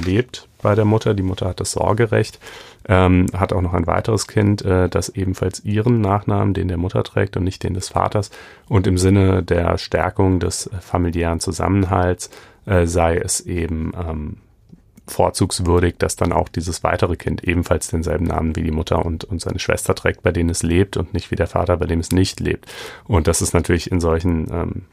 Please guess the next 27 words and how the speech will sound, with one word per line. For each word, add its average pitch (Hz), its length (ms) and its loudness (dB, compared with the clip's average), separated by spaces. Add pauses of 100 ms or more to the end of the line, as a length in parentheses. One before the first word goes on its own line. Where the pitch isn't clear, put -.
(760)
familienrechtlichen 90 800 2
Streitigkeiten - 680 -2
eben 85 160 -2
immer, 90 300 2 (420)
äh, 87 200 4
im 90 160 -2
Zweifelsfall 90 460 0
das, 85 260 -4
das - 200 -4
schlagende 85 440 0
Argument, 82 400 -2
das - 120 -4
Kindeswohl, 82 560 -4
ne? 85 200 -4
So 85 240 -6
auch 82 200 -2
hier. 110 260 2 (480)
Aber, 120 600 4
äh, 101 400 4
ein 95 200 2
kleines 120 340 2
bisschen 113 220 0
ist 101 100 0
er 95 120 -2
auch 101 100 -4
zu - 100 -14
seinem, 98 340 0